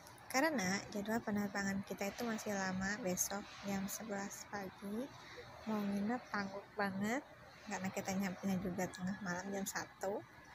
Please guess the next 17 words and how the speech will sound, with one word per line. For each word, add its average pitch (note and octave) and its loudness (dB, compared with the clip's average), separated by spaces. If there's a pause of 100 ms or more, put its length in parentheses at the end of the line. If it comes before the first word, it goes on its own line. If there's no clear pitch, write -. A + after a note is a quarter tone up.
(480)
Ya A#3+ 8
udah C#4+ 10
deh, F#4+ 8 (120)
nyampe B3+ 4
di B3+ 2
bandara. F3+ 2 (1040)
Nggak G#3+ 8
ada G3+ 6
apa-apain G3+ 2
sih C4+ 4
sama G#3+ 0
petugas, G#3 0 (160)
cuman G#3 0
kalau G3+ 2
sholat G#3 -2
emang G3 0
mereka, B3+ 2